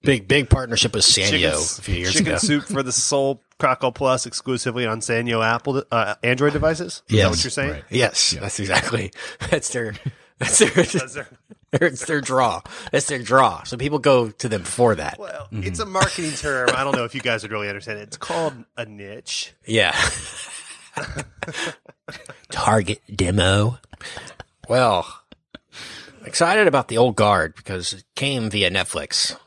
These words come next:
Speaker 1: and I already
Speaker 3: Mm-hmm.
Speaker 1: had Netflix. Didn't have to
Speaker 3: Right.
Speaker 1: go seek out a tablet for this one. <laughs>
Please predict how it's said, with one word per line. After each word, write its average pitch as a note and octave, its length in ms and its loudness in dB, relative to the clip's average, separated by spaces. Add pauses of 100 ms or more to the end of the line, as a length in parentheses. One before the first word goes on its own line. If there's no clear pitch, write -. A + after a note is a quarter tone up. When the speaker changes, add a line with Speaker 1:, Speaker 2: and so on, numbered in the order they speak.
Speaker 1:
and G2 100 -8
I A2 40 -2
already A2+ 160 4
Speaker 3:
Mm-hmm. A2+ 80 4
Speaker 1:
had F2 200 2
Netflix. - 640 -8
Didn't F2 160 -10
have F2 140 -4
to E2 60 -2
Speaker 3:
Right. F2 60 0
Speaker 1:
go E2 120 0
seek - 340 -2
out - 240 -2 (600)
a - 60 -14
tablet F2 480 0 (200)
for G2 160 -4
this F2+ 200 0
one. F2 300 -2 (260)
<laughs> - 60 -4